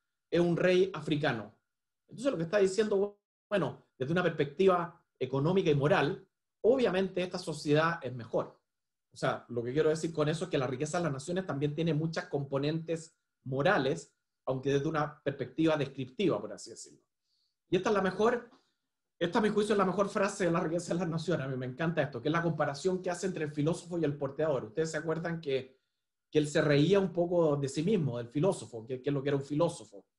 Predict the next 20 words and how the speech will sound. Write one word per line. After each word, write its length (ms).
Estos 240
que 100
todos 220
lo 80
observan 440
y 60
nada 260
hacen. 340
Y 100
él 80
dice 200
lo 80
siguiente, 640
nuevamente 480
piensen, 380
estamos 300
en 60
el 60
siglo 260
dieciocho, 600